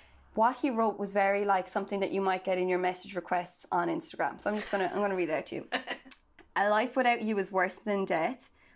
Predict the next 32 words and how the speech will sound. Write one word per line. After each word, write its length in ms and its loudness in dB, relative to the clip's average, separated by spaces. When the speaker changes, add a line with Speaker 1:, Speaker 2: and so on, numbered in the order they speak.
Speaker 1:
Put 160 2
a 40 2
bullet 340 2
in 140 0
my 140 4
head 320 2
if 140 -6
we 80 2
have 160 2
nothing 320 -2
left. 360 -2
And 160 2
if 100 -4
that 160 4
ever 220 0
comes, 400 -2
meet 260 -2
me 100 0
in 80 -2
heaven 380 0
and 160 -2
let's 240 -2
fuck 240 -6
like 160 -2
demons." 520 -2
Speaker 2:
Why 200 4
does 180 0
it 80 -2
have 200 0
to 100 -10
be 180 -6
so, 600 2